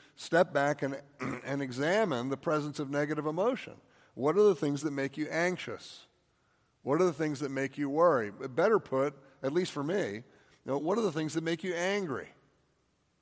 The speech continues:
You know, where, where does anger derive from? You know, I, I, you know, the easy answer to that, and, and, and this is a, a, a fallacy, is that I am made angry by this thing that happened to me.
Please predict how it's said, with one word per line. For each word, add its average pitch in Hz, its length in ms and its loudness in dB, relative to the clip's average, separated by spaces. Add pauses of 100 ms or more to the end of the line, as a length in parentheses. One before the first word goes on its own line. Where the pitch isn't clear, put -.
(640)
You 143 100 -2
know, 147 60 2
where, 170 240 2
where 180 200 2
does 185 200 0
anger 175 520 0
derive 165 640 2 (220)
from? 113 380 -2 (840)
You 135 100 -2
know, 143 100 2
I, 151 240 0 (100)
I, 143 140 -2 (420)
you 151 160 -4
know, 156 60 0
the 147 180 -2
easy 185 460 -2
answer 180 380 -2
to 117 140 -6
that, 120 300 0
and, 139 200 -4
and, 139 240 -8
and 139 200 -4
this 165 180 -4
is 139 180 -4
a, 135 140 -8 (140)
a, 135 260 -6 (840)
a 120 60 -8
fallacy, 160 800 2 (500)
is 139 160 -2
that 151 100 2
I 180 180 6
am 185 140 2
made 160 260 2
angry 175 480 0
by 143 240 4
this 147 220 -2
thing 165 220 0
that 143 100 0
happened 151 440 -2
to 214 200 2
me. 151 140 -4